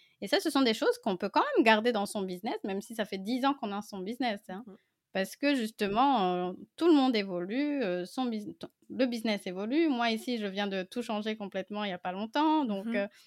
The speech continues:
Speaker 1: voilà quoi, il faut pas avoir peur.
Speaker 2: Mmh mh. Tout à fait, tout à fait. Super, ben merci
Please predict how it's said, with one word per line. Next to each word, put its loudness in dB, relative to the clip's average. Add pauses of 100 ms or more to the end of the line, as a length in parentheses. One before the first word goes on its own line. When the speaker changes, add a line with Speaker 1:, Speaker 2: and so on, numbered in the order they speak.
(420)
Speaker 1:
voilà 6
quoi, 0
il -4
faut -18
pas 4
avoir 2
peur. -10 (200)
Speaker 2:
Mmh -6 (100)
mh. -6
Tout -8
à 0
fait, -8
tout -14
à -6
fait. -18 (1160)
Super, 6
ben 0
merci 4